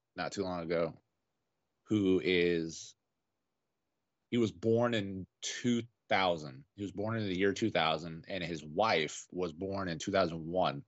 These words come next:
after September eleventh. Yeah, so we were asking him, like, "So do you even know what, what September eleventh was? Like, what it was all about?" And he's like, "No, I mean, stuff that I've read about, but, like, I don't really know specifics." <laughs>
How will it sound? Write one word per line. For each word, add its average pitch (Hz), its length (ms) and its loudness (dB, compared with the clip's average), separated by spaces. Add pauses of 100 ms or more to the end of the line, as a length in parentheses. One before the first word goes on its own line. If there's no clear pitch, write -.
(140)
after 95 600 -2
September 90 480 -6
eleventh. 82 380 -2 (2000)
Yeah, 90 300 2
so 120 320 2 (140)
we 139 120 0
were 120 220 6
asking 113 320 0
him, 101 60 -10
like, 92 180 -4
"So 110 120 0
do 98 160 -4
you 151 200 0
even 156 200 0
know 107 120 0
what, 120 340 0 (220)
what 123 200 -2
September 127 360 -2
eleventh 113 420 -2
was? 113 340 2
Like, 90 140 -2
what 104 160 2
it 92 80 -2
was 95 160 0
all 98 160 6
about?" 85 400 0
And 104 340 -8 (160)
he's 98 160 -10
like, 104 220 0
"No, 202 400 0
I 180 80 4
mean, 131 380 2 (140)
stuff - 280 0
that 185 80 2
I've 98 160 2
read 80 320 -2
about, 92 480 0
but, 80 320 -2 (160)
like, 82 180 -6 (200)
I 104 80 -4
don't 123 100 -6
really 113 220 2
know 98 180 -2
specifics." - 840 0
<laughs> - 260 -10